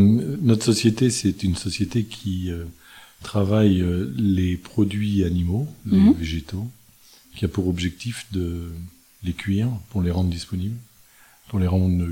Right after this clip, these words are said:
Speaker 1: complètement assimilables, euh, par l'animal et, et du coup améliorer sa qualité et, et du coup, euh, améliorer la qualité des produits animaux, euh, et, euh, permettre, euh, une offre, euh,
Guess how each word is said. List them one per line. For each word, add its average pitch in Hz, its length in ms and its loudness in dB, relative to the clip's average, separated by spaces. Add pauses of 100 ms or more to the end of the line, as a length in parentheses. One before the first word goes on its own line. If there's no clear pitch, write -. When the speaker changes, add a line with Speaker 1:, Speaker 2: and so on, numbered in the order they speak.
Speaker 1:
complètement 104 400 -2
assimilables, 92 580 -4 (720)
euh, 90 180 -6
par 90 120 -4
l'animal 92 480 2
et, 98 300 0 (100)
et 92 240 -2
du 90 200 -8
coup 110 220 0
améliorer 92 380 0
sa 95 160 -6
qualité 87 460 -6 (680)
et, 101 420 8
et 95 40 8
du 90 120 4
coup, 104 340 8
euh, 90 100 8 (500)
améliorer 98 340 10
la 90 80 6
qualité 92 320 4
des 95 120 6
produits 92 260 0
animaux, 87 300 2 (800)
euh, 87 440 0
et, 101 380 4 (260)
euh, 104 240 -8 (840)
permettre, 95 520 0
euh, 87 360 -2 (580)
une 98 120 4
offre, 98 380 0
euh, 87 320 -4